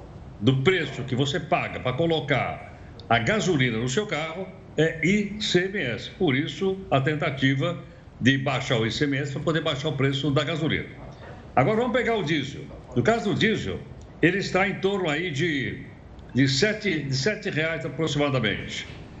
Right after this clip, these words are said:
Aqui, o I C M S é melhor, é menor, realmente é menor. Não há imposto federal sobre isso. Agora, isso vai baixar um pouco o preço da gasolina? Vai. Mas vai ser suficiente para as pessoas acharem, "Bom, felizmente nós estamos passando pela crise"? Não, infelizmente não vai.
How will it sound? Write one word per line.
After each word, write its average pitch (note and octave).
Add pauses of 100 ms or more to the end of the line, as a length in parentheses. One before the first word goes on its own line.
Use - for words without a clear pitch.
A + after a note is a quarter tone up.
(180)
Aqui, F3
o F#3
I G3
C G3+
M G3
S G3+
é -
melhor, F3+
é E3
menor, D#3 (100)
realmente A#2+
é F3
menor. C3+ (540)
Não F3+
há G3+
imposto F3+
federal E3+
sobre F3
isso. C3
Agora, C3+ (320)
isso F3+
vai D#3+
baixar D3+
um C#3
pouco C#3
o -
preço C3+
da C3
gasolina? D#3
Vai. A#2+ (440)
Mas C#3+
vai F3+
ser F#3
suficiente F#3+
para D#3+
as C#3
pessoas D3
acharem, D3+
"Bom, D3
felizmente F3
nós D3+
estamos D3
passando C#3
pela C3
crise"? F3+
Não, B2+
infelizmente B2+
não B2
vai. D#2